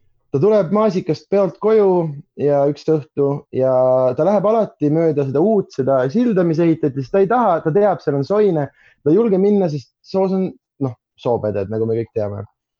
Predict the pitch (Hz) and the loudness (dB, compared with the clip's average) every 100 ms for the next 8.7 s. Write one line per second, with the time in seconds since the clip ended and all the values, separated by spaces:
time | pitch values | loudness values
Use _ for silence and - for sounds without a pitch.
0 | _ _ _ - 135 214 247 190 175 185 | _ _ _ -6 -2 0 2 0 -4 -4
1 | 165 190 196 160 - 143 160 214 208 220 | -2 0 -2 -4 -4 0 2 2 2 0
2 | 208 185 151 139 - - _ - 214 226 | 0 0 0 -4 -10 -20 _ -6 -2 0
3 | 214 151 156 196 214 208 160 147 131 135 | 0 -2 -2 0 2 2 0 -4 -6 -6
4 | 175 175 127 113 113 110 135 131 110 113 | -4 0 0 -2 -4 -6 -4 -4 -4 -4
5 | 110 110 110 113 - 175 226 196 202 170 | -2 0 0 -2 -4 0 2 2 2 2
6 | 139 123 120 117 156 208 165 151 165 185 | 2 0 0 -2 0 0 0 0 0 0
7 | 196 208 214 - 220 214 - - 202 185 | -4 -4 -6 -2 -2 -2 -6 -6 -4 -2
8 | 160 151 120 110 113 101 | -2 -4 -6 -10 -8 -8